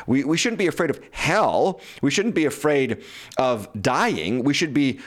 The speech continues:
fearful of the judgment of God without Jesus Christ. But once we come into Jesus Christ, we have no more fear. There's no condemnation to those who are in Christ Jesus. Amen. But see, pastors could play that game that the climate alarmists do. In fact, I wonder if the climate alarmists got their idea from the pastors,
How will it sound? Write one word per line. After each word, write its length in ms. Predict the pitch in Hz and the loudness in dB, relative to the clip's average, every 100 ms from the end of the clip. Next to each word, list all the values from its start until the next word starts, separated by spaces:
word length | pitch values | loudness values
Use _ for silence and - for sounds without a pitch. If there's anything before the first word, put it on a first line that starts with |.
| - | -16
fearful 600 | - - 208 254 254 123 | -8 -2 2 0 0 0
of 80 | 123 | 2
the 60 | 127 | 0
judgment 400 | - 190 170 151 | 0 0 2 -2
of 100 | 101 | 0
God 300 | 131 135 131 | 2 2 0
without 260 | 123 151 | 0 0
Jesus 320 | 139 147 156 - | 2 0 0 0
Christ. 480 | 196 247 185 - - - - | 2 2 0 -4 -12 -16 -4
But 100 | 131 | -2
once 240 | 131 175 185 | 2 0 0
we 80 | |
come 240 | 185 170 180 | -2 0 2
into 140 | 208 | 2
Jesus 240 | 135 160 160 | 2 0 2
Christ, 340 | 165 196 156 | 0 0 0
we 140 | 151 | 2
have 220 | 185 175 - - - | 2 0 -4 -10 0
no 280 | 131 202 | 2 4
more 200 | 240 247 | 4 2
fear. 320 | 247 247 262 151 | 2 2 2 2
There's 240 | 147 165 | 2 2
no 320 | 151 165 220 | 2 4 4
condemnation 840 | 233 214 233 202 208 233 233 - | 2 0 2 2 4 4 2 0
to 80 | 139 | 2
those 200 | 175 190 | 2 2
who 80 | 196 | 2
are 120 | 190 | 2
in 60 | 185 | 2
Christ 320 | 190 190 143 | 2 2 0
Jesus. 360 | 202 220 120 139 | -2 0 0 2
Amen. 420 | 175 202 214 - - - - - - - | 2 2 0 -2 -12 -18 -18 -18 -12 -4
But 80 | 135 | 0
see, 140 | 165 | 0
pastors 760 | - 147 190 294 - 135 110 110 | -2 -2 0 -2 0 0 0 0
could 220 | - - | -4 -2
play 220 | - 175 | 0 0
that 220 | 170 156 | 2 0
game 280 | 151 202 160 | 0 0 0
that 80 | 117 | -2
the 60 | |
climate 320 | - 180 226 208 | -4 -4 -2 0
alarmists 340 | 107 98 - | 0 0 0
do. 160 | 92 85 - | -2 -2 -4
In 80 | - | -2
fact, 160 | 226 | 0
I 20 | 214 | -2
wonder 380 | 214 277 359 | 0 0 2
if 140 | 202 175 | 0 -2
the 40 | |
climate 320 | 180 165 180 | -2 -2 0
alarmists 320 | 170 117 131 139 | 0 0 0 0
got 300 | 143 151 - | 0 0 0
their 140 | 160 | 0
idea 340 | 143 104 113 | 0 0 0
from 200 | - 143 | 0 -2
the 60 | 143 | 0
pastors, 540 | - 269 381 - - | 0 0 0 -2 -4